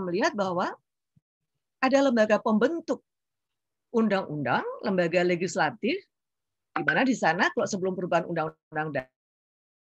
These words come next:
dasar dikatakan Presiden memegang kekuasaan membentuk undang-undang dengan persetujuan D P R. Yang sekarang dalam perubahan undang-undang dasar dikatakan pasal lima ayat satu, Presiden berhak mengajukan rancangan undang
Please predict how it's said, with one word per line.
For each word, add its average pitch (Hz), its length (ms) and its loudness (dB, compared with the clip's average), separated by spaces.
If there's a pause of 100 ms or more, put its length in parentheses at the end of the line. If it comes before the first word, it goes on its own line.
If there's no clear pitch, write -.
(100)
dasar 175 480 -4
dikatakan 127 560 -6 (640)
Presiden 285 480 0
memegang 226 480 0
kekuasaan 190 400 -2
membentuk 196 480 -2
undang-undang 226 560 0
dengan 202 400 0
persetujuan 185 560 -4
D 165 160 -6
P 151 240 -8
R. 127 240 -4 (1120)
Yang 170 320 -2
sekarang 202 480 0 (160)
dalam 180 240 0
perubahan 175 320 -2
undang-undang 156 400 -6
dasar 147 320 -4
dikatakan 170 640 -6 (400)
pasal 156 320 -6
lima 165 160 -6
ayat 156 80 -10
satu, 226 320 -6
Presiden 240 320 -2
berhak 214 480 -4
mengajukan 202 400 -2
rancangan 170 320 -4
undang 160 240 -2